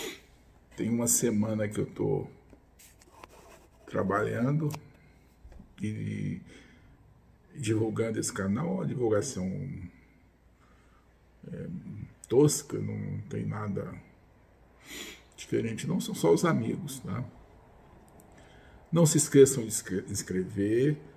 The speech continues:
ativar o sininho, tá? E dar o like ou dislike se o assunto não for de interesse de vocês. Se vocês não gostarem do meu estilo, também não tem problema. Da mesma forma que você,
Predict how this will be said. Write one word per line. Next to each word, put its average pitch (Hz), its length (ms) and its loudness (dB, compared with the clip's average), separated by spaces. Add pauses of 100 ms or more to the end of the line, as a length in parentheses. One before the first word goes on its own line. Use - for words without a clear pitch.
(420)
ativar 107 480 0
o 110 40 6
sininho, 110 760 0 (500)
tá? 123 280 -2 (880)
E 151 100 2
dar 175 220 4
o 185 100 6
like 160 380 6
ou 180 60 10
dislike 147 500 4
se - 120 -2
o 151 100 6
assunto 143 440 0
não 143 140 2
for 127 240 6
de 120 80 -4
interesse 127 360 2
de 127 60 -2
vocês. 127 720 0 (420)
Se - 100 -2
vocês 175 340 10
não 135 100 2
gostarem 113 680 0
do 101 140 -2
meu 107 240 0
estilo, 107 600 2 (1200)
também 127 420 6
não 175 140 4
tem 139 200 4
problema. 147 600 2 (520)
Da - 100 -2
mesma 131 320 2
forma 117 340 -4
que - 120 -12
você, 101 500 -2